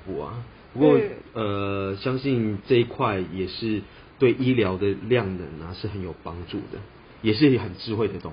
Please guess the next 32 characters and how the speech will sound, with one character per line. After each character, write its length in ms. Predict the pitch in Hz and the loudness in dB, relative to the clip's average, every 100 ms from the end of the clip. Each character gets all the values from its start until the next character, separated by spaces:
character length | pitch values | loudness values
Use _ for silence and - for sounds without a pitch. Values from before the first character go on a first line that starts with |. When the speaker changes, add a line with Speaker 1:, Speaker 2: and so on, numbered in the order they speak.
| 80 | -14
Speaker 1:
西。 140 | - 73 - - - | -18 -20 -20 -20 -6
Speaker 2:
嗯。 140 | - - - - | -6 -6 -10 -8
Speaker 1:
不 80 | |
错。 200 | 104 120 - - - - - - - - | -4 -2 -4 -16 -20 -20 -20 -20 -20 0
Speaker 2:
好， 380 | 226 226 247 262 - - - - | 4 4 4 -2 -16 -20 -20 2
那 200 | 302 269 | 6 8
我 80 | 226 | 6
们 180 | 220 214 | 4 4
来 200 | 226 226 | 4 2
看 440 | 277 262 254 240 | 4 4 4 0
第 520 | 262 247 233 226 220 | -2 0 0 -2 -4
六 300 | 214 269 220 | 6 8 8
个。 180 | - - - - _ | 6 -6 -8 -20 _
Speaker 1:
嗯。 180 | 107 87 - - _ _ - - - - - | -8 -8 -14 -20 _ _ -20 -20 -20 -20 6
Speaker 2:
意 120 | 381 | 8
大 200 | 381 370 | 10 10
利 180 | 349 349 | 8 6
的 140 | 262 254 | 6 6
瓦 300 | 226 208 220 | 8 8 6
雷 200 | 220 226 | 4 4
泽 260 | 233 233 | 2 0
政 300 | 240 349 262 | 6 6 6
府 200 | - - - | -2 -12 -10
医 200 | 226 240 | -6 4
院 200 | 240 - - - | 4 4 -6 -4
<coughs> 100 | 147 - _ - - - - - - - - - - - - - - - - - - - - - - - - - - | -4 -6 _ -20 -20 -20 -20 -20 -20 -20 -20 -20 -20 -20 -20 -20 -20 -20 -20 -20 -18 -18 -20 -20 -20 -20 -20 -10 0
里 300 | 254 208 - | 0 0 -2
也 180 | 240 247 | 8 10
有 120 | 254 | 10
机 200 | 233 233 | 6 -6
器 200 | 247 247 | -4 -2
人。 300 | 208 - 294 | 0 -2 -10